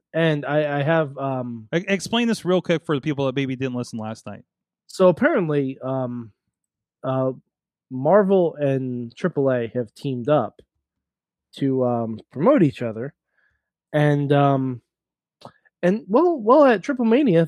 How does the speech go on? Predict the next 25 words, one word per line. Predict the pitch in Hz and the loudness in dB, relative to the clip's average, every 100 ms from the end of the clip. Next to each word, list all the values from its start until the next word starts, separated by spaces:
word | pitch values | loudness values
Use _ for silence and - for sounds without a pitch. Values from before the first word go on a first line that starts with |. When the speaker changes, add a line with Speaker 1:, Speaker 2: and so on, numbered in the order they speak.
| - | 2
Speaker 1:
they | 202 | -2
had | 269 240 226 | 0 -2 0
a, | 208 202 | 0 2
uh, | 196 196 - | 2 0 -2
a | |
tag | 175 214 247 226 | 0 4 2 2
team | 208 131 | -4 -4
match | 104 - - - _ _ _ _ _ | -6 -12 -14 -16 _ _ _ _ _
featuring, | - 175 - 165 165 156 | -2 0 2 2 2 2
um, | 151 143 143 135 131 - _ _ _ _ _ _ 147 | 2 4 2 0 -6 -10 _ _ _ _ _ _ 0
wrestlers | 151 147 196 214 269 - _ - | 2 2 -2 -4 -4 -16 _ -6
dressed | 151 135 - | -4 -2 -4
as | 190 | -8
Marvel | 208 269 262 143 | -6 -6 -6 -6
characters. | - - - - - - _ _ _ _ _ _ _ _ _ _ _ _ _ - | -8 -12 -16 -20 -20 -20 _ _ _ _ _ _ _ _ _ _ _ _ _ 0
Now, | 165 156 143 131 | 4 6 6 4
um, | 143 139 135 127 143 - | 2 2 0 -4 -12 -6
the, | 151 160 | -2 -2
the | 151 | 0
match | 151 170 240 254 - | 2 4 2 0 -4
was, | 165 160 151 123 | 4 6 6 4
um, | 135 127 123 117 107 _ _ _ _ _ _ _ _ _ - | 2 2 2 -2 -8 _ _ _ _ _ _ _ _ _ -2
uh, | 135 127 127 | 0 0 0
Captain | 151 151 170 143 | -2 0 0 -2
America | 139 131 123 160 | -2 -4 -6 -6